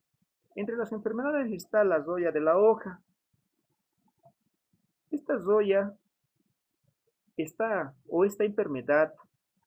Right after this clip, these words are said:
ataca las hojas en la, bueno, se encuentra en las hojas y en la vaina.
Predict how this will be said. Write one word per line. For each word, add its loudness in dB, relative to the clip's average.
ataca -2
las -4
hojas -4
en -4
la, -4
bueno, 0
se -2
encuentra 0
en -4
las -4
hojas 0
y 0
en -2
la 0
vaina. 0